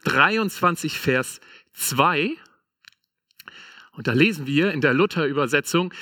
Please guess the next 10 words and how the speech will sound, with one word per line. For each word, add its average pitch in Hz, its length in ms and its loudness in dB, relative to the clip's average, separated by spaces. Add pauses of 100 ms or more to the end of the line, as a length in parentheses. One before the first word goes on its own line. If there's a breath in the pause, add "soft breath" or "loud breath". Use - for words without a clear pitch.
(180 loud breath)
„Er 123 240 2
weidet 214 400 2
mich 185 320 0 (100)
auf - 220 -6
einer 123 240 -2
grünen 190 440 -2
Aue 151 380 0 (260 soft breath)
und 120 160 -2
führet 190 440 0
mich 139 300 -4